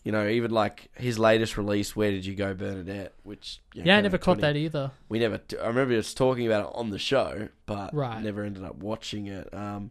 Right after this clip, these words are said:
Speaker 2: See, that feels like a weird Linklater film, and I think it's funny 'cause we put him in this,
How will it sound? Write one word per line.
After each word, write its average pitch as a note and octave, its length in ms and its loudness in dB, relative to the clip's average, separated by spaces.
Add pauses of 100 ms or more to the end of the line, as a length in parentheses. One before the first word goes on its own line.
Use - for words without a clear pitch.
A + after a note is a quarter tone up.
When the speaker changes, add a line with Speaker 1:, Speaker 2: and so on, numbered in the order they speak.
(160)
Speaker 2:
See, - 160 0
that F3+ 180 10
feels A3 240 6
like G#3 100 -2
a D#3 60 6
weird D3+ 380 4 (540)
Linklater D3 460 2
film, F#3 240 4
and D#3 80 2
I D#3 60 4
think G3+ 160 0
it's F3 100 0
funny G#3+ 200 2
'cause D3 160 0
we E3 80 0
put G3+ 240 4
him A3 120 4
in F3 100 2
this, D3 320 0